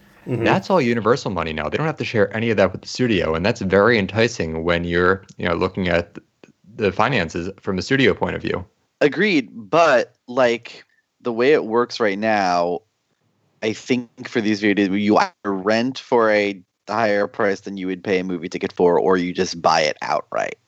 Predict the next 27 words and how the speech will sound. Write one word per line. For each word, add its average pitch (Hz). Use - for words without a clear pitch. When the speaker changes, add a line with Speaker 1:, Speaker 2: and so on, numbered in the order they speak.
Speaker 3:
right? 85
And 101
so 135
people 131
are 139
going 123
to, 110
if 107
they, 110
you 107
know, 104
have 107
kids 101
that 95
they 101
know 107
love 110
Trolls, 98
they're 104
gonna 95
wanna 90
buy 90
it 98
right 95
then 92
and 92
there. 71